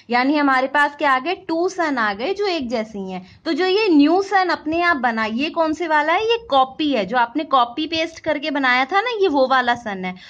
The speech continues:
और जो आपने सबसे पहले स्टार्टिंग में एक सन ऐड किया था to your canvas, तो ये वो वाला सन है, इसलिए आपके पास क्या हो गए, टू सन आ गए, एक कॉपी जनरेट हो गई आपकी इस सन की,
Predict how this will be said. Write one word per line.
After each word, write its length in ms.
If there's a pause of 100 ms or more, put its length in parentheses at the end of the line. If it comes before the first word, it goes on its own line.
(140)
और 140
जो 120
आपने 260
सबसे 360
पहले 220
स्टार्टिंग 520
में 100
एक 100
सन 300 (120)
ऐड 280
किया 220
था 260
to 100
your 260
canvas, 540
तो 60
ये 220
वो 200
वाला 260
सन 300
है, 120 (240)
इसलिए 280
आपके 280
पास 300
क्या 160
हो 120
गए, 180 (320)
टू 260
सन 300
आ 140
गए, 140
एक 300
कॉपी 380
जनरेट 500
हो 80
गई 180 (120)
आपकी 240
इस 320
सन 220 (420)
की, 160